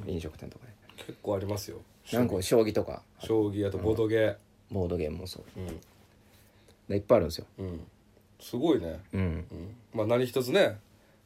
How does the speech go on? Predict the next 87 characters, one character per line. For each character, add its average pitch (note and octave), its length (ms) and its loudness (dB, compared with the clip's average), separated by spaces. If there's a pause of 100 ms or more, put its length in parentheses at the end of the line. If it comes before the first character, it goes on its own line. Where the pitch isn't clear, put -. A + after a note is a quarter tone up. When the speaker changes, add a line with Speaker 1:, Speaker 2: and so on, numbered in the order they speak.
Speaker 1:
あ G2 120 -8
れ F2+ 80 -6
で F2+ 100 -8
す - 100 -12
け E2+ 60 -12
ど。 E2 140 -16
Speaker 2:
<laughs> - 1120 -4
あ B2+ 100 10
れ D#3 120 6
で F3 140 10
す - 80 0
け - 80 4
ど - 80 2
っ - 40 -4
て - 60 -6
な - 60 -6
ん - 40 -8
で F#2 40 -6
す - 60 -10
か？ - 160 0
Speaker 1:
<laughs> - 680 -8
か-、 - 140 -4
形 D#3 400 4
に D3 80 -2
な D3+ 80 4
っ D#3 60 -4
た A#2 100 0
の G#2+ 80 4
あ A#2 60 6
る A#2 60 2
か G#2+ 120 4
な G#2+ 180 2
っ G#2 60 0
て A2 80 -4
今 F#2 80 -2
思 F#2+ 160 -2
っ G#2 40 -4
た - 100 -14
ん - 20 -10
で G2 60 -12
す - 60 -18
け G#2+ 60 -2
ど。 G2+ 60 2
Speaker 2:
う F#2 40 2
ん。 - 40 2
Speaker 1:
だ F#2+ 80 2
か - 60 6
ら - 80 6
ち A#3 100 8
ょ - 20 8
っ - 40 6
と - 100 4
ギ C#4 160 0
タ B3+ 140 8
ー G3+ 40 8
と F#3+ 80 6
か C#3 100 8
飽 G#3 100 12
き - 80 -6
て B3 140 8
ん D#3 60 2
じ B2+ 60 4
ゃ - 20 6
な A2+ 60 4
い G#2 40 0
で G2+ 60 0
す - 80 -10
か？ - 320 -6
Speaker 2:
い - 40 0
や、 F3+ 120 6
も C#3+ 140 6
う B2 40 6
二 B2+ 120 4
ヶ E3 100 8
月 D#3 180 8
く F3 60 4
ら A2+ 80 10
い F2+ 40 4
触 F2 180 0
っ - 40 -6
て - 80 -4
な D#3+ 60 0
い - 40 4
で G#3 60 12
す G3+ 60 12
ね。 G3+ 60 8
Speaker 1:
<laughs> F#3+ 680 8